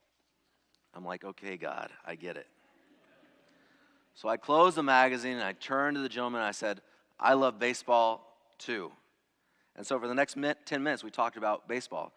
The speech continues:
Turns out his son played minor league baseball for the, uh, Arizona Diamondbacks. But he said, "But he's gonna take a year off because he's going on a Mormon mission."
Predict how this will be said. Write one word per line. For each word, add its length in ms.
Turns 220
out 200
his 100
son 300
played 260
minor 300
league 180
baseball 560
for 640
the, 460
uh, 220
Arizona 420
Diamondbacks. 680
But 100
he 40
said, 240
"But 140
he's 160
gonna 160
take 220
a 60
year 240
off 240
because 280
he's 120
going 320
on 160
a 60
Mormon 480
mission." 360